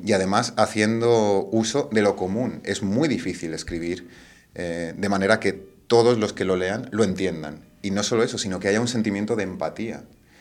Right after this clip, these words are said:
Cuando, no sé, eh, ahora estaba, mm, trabajando en la conferencia de Unamuno y estaba trabajando el, el texto de San Manuel Bueno Mártir, mm, y el carácter trágico, que, mira, podríamos engarzarlo con este tema de la libertad. Eh, ¿hasta qué punto San Manuel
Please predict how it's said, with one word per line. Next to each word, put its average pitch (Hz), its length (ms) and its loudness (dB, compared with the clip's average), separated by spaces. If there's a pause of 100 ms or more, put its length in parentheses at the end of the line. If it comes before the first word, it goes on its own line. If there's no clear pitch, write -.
(220)
Cuando, 80 520 -6
no 90 120 -10
sé, 104 300 -2
eh, 78 380 -8
ahora 90 220 -2
estaba, 90 560 0
mm, 85 160 -8
trabajando 90 460 -2
en 90 40 -4
la 90 160 0
conferencia 92 420 -2
de 90 60 -2
Unamuno 95 640 -6
y 82 240 -6
estaba 87 340 -4
trabajando 87 520 -4
el, 82 340 -4
el 87 140 -6
texto 90 300 -6
de 80 100 -4
San 78 160 -10
Manuel 80 220 -8
Bueno 85 180 -6
Mártir, 90 480 -6 (840)
mm, 92 360 -6
y - 60 -6
el 90 60 -4
carácter 87 380 -2
trágico, 95 680 -2
que, 82 140 -10 (160)
mira, 78 280 -10
podríamos 82 440 -6
engarzarlo 85 500 -4
con 80 100 -8
este - 200 -10
tema 80 240 -6
de 82 60 -4
la 80 80 0
libertad. 82 480 -2 (360)
Eh, - 460 -14 (240)
¿hasta - 240 -6
qué 92 100 -2
punto 92 300 -2
San 85 180 -4
Manuel 85 540 -4